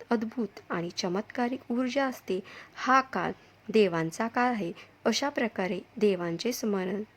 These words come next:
होते. ब्रह्ममुहूर्तावर केलेल्या ब्रह्मस्नानाला श्रेष्ठ स्नान म्हटले जाते. यावेळी स्नान करून लगेच सूर्यदेवाला अर्घ्य अर्पण केल्याने जीवनातील सुख, समृद्धी आणि शांती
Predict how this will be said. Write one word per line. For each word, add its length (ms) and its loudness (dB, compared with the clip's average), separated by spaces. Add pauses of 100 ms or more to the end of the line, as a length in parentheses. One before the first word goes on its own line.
होते. 340 -2 (400)
ब्रह्ममुहूर्तावर 760 2 (100)
केलेल्या 380 -2
ब्रह्मस्नानाला 1000 0
श्रेष्ठ 460 -4
स्नान 380 -4
म्हटले 520 -4
जाते. 540 0 (500)
यावेळी 460 4
स्नान 340 -4
करून 360 -6
लगेच 320 0
सूर्यदेवाला 880 -2
अर्घ्य 380 0
अर्पण 540 -2
केल्याने 460 -2 (460)
जीवनातील 680 2
सुख, 400 -2 (200)
समृद्धी 600 -4 (100)
आणि 280 2
शांती 460 -6